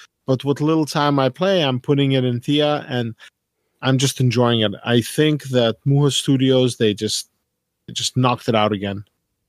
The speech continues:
They did it. They did such a great job with it. I was involved in early access, giving them feedback, and now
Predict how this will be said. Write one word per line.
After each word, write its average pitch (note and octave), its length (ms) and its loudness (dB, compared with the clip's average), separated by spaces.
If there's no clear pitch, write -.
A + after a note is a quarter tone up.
They A#2 120 2
did C3+ 260 0
it. D3+ 180 0
They A#2+ 100 0
did A2+ 240 -2
such - 220 -6
a C3 40 -4
great C3 220 0
job A#2 260 0
with A#2 140 -4
it. A#2+ 80 0
I A#2 40 2
was A2 160 0
involved A#2 440 -2
in A#2+ 100 0
early A#2+ 300 2
access, A2 640 -2
giving A2+ 320 -4
them A#2 120 -2
feedback, A2 680 0
and G#2+ 100 -2
now A#2 320 2